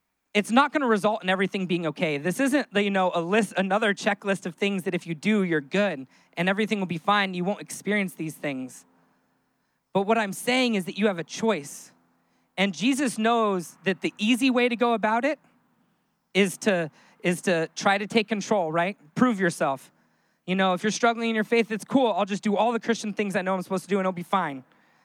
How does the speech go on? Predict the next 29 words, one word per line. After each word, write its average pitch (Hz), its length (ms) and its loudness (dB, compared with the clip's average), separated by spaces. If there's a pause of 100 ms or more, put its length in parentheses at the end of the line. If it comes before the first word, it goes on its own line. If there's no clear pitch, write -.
(100)
you 175 100 -2
know? 170 280 -2 (420)
And, 180 220 0
and 214 160 2
none 269 160 4
of 294 80 -2
those 240 160 0
things 226 240 0
are 160 80 0
bad. 196 560 -2
Those 233 160 4
things 233 180 0
are 175 80 0
good 240 300 4
and 208 100 -4
they're 175 80 0
tools 220 300 0
we 190 80 -4
have 180 180 0
too. 226 340 2 (560)
But 190 140 4
you 190 100 0
go 240 240 4
into 214 140 -2
that 202 260 0
mode. 165 320 0
Or 247 220 4
maybe 226 340 2
it's, - 240 -2